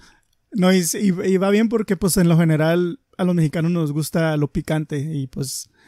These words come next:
el wasabi es algo, pues, cuando lo comes es un poco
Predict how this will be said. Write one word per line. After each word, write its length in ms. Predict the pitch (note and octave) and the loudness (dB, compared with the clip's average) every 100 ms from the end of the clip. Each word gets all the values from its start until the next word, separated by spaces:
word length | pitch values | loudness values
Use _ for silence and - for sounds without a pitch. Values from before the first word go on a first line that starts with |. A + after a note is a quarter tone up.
| - _ | -20 _
el 100 | - | 0
wasabi 380 | D#3+ C#3+ E3 F3 | 2 4 4 4
es 180 | F3 - | 2 2
algo, 340 | F#3+ F#3 F#3+ - _ | 0 0 -2 -4 _
pues, 160 | F#3+ - | -8 -4
cuando 220 | F#3 E3+ | -2 -2
lo 80 | D#3+ | -2
comes 280 | E3+ F#3+ | -2 -2
es 200 | F3+ E3 | -4 -6
un 80 | F#3+ | -6
poco 680 | F#3 E3+ F#3 F3+ E3 D3 C3 | -6 -4 -4 -2 -2 -2 -6